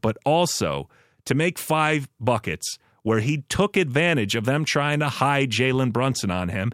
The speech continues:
and he took him to the mid-range. For him to get a few dimes, a few rebounds, I don't know if you realize this, but in the eleven games that Caris LeVert has played in the playoffs, nine of them with Brooklyn, he's averaging nineteen, five, and five.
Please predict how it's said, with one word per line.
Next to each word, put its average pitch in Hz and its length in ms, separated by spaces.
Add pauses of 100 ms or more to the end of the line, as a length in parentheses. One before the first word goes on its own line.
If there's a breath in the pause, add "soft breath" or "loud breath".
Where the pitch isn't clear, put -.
(220 loud breath)
and 120 140
he 131 80
took 143 260
him 160 120
to 170 100
the 175 80
mid-range. 175 680 (720)
For 139 160
him 170 200
to 127 120 (160)
get 110 160
a 98 40
few 110 240
dimes, 185 600 (100)
a - 60
few 110 240
rebounds, 170 720 (320 soft breath)
I 202 100
don't 240 120
know 233 100
if 208 100
you 196 120
realize 190 460
this, 90 220
but 143 220 (160 soft breath)
in 175 160
the 196 80
eleven 220 400
games 180 560 (100)
that 127 160
Caris 196 320
LeVert 175 300
has 156 160
played 170 280
in 170 120
the 147 60
playoffs, 123 520
nine 127 240
of 143 80
them 139 160
with 120 180
Brooklyn, 98 440 (280 soft breath)
he's 175 260
averaging 175 600
nineteen, 147 460
five, 127 340
and 113 120
five. 87 420